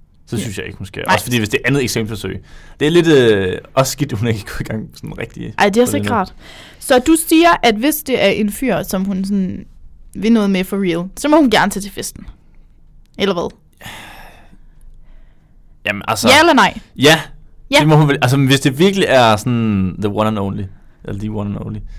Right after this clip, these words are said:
Speaker 2: Okay, så må hun gerne tage til festen.
Speaker 1: Jamen, problemet er jo også, man kan jo ikke bare sige, "Jeg skal bare lige have en enkelt øl." Altså, hun kan ikke bare sige, "Jeg
Speaker 2: Ej, nej,
Speaker 1: skal bare
Speaker 2: det kan
Speaker 1: til
Speaker 2: man
Speaker 1: fest
Speaker 2: aldrig
Speaker 1: med
Speaker 2: sige.
Speaker 1: ham," og så, og så er det bare det.
Speaker 2: Jamen, hun skal nok også være lidt beruset, før hun tør gå hen til ham og sådan lidt.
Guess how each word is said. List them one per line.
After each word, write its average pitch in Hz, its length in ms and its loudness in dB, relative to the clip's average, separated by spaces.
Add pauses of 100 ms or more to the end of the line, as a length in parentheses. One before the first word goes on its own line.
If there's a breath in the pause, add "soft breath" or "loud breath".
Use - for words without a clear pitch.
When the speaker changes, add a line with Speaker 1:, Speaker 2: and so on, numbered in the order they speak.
(120)
Speaker 2:
Okay, 254 260 0
så 254 100 -4
må 285 80 2
hun 294 140 4
gerne 240 200 2
tage 254 100 -4
til 233 100 -14
festen. 196 340 -10 (1800)
Speaker 1:
Jamen, 101 160 -10 (220)
problemet 127 320 -4
er 110 60 -2
jo 90 60 -2
også, 98 140 -6
man 107 80 -4
kan 110 60 -8
jo 117 40 -8
ikke 113 60 -12
bare 110 100 -4
sige, 107 160 -10
"Jeg 98 60 -10
skal - 120 -18
bare 101 100 -4
lige 104 80 -6
have 98 140 -8
en 95 80 -14
enkelt - 160 -16
øl." - 140 -14 (320)
Altså, 107 140 -8
hun 107 80 0
kan 123 40 2
ikke 131 120 -2
bare 123 120 4
sige, 131 260 0
"Jeg 127 120 4
Speaker 2:
Ej, 214 120 2
nej, 220 100 4
Speaker 1:
skal 151 100 2
bare 143 140 6
Speaker 2:
det 233 80 2
kan 262 80 4
Speaker 1:
til - 60 6
Speaker 2:
man 196 80 4
Speaker 1:
fest 185 80 6
Speaker 2:
aldrig 196 140 4
Speaker 1:
med 139 60 2
Speaker 2:
sige. 131 100 2
Speaker 1:
ham," 123 140 0
og 113 80 -2
så, - 220 -10 (400)
og - 80 -8
så 117 220 2 (260)
er 104 40 -4
det 98 100 -8
bare 98 120 0
det. - 140 -8 (1000)
Speaker 2:
Jamen, 214 100 2
hun 220 100 4
skal 220 140 -2
nok 226 140 6
også 226 140 2
være 220 140 4
lidt 226 120 -2
beruset, 208 380 -4
før 202 100 -6
hun 190 120 -4
tør 196 140 -6
gå 196 80 -12
hen 196 240 -8
til 196 160 -12
ham 196 180 -14
og 202 60 -12
sådan - 140 -14
lidt. - 260 -18